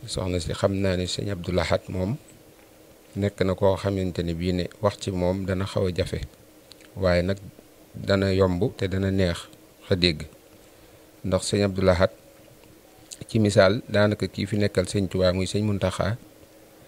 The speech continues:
lim ci wax doy na sëkk wax. Moom nee na ni mu ko mën a tënkee,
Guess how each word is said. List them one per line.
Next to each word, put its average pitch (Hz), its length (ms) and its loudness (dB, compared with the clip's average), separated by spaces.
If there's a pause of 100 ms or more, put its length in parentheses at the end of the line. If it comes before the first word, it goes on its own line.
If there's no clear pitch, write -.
(320)
lim 113 180 0
ci 110 120 2
wax 104 180 6
doy 101 100 6
na 98 100 4
sëkk - 300 0
wax. 95 300 0 (1040)
Moom 92 320 -2
nee 98 180 4
na 95 200 0 (260)
ni 95 160 -2
mu 113 140 0
ko 113 140 4
mën 110 180 4
a 104 40 4
tënkee, 92 380 0